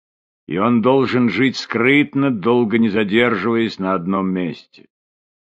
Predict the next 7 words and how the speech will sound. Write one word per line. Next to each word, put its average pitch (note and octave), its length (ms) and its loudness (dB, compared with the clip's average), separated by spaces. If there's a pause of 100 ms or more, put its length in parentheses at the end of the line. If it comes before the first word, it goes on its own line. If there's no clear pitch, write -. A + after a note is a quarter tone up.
(320)
Он F2+ 160 -4
непрерывно B2 680 2
передвигается A#2+ 920 0
по A#2 180 0
архипелагу, A2 800 0
всегда G#2+ 440 -2
преследуемый, G#2+ 1120 0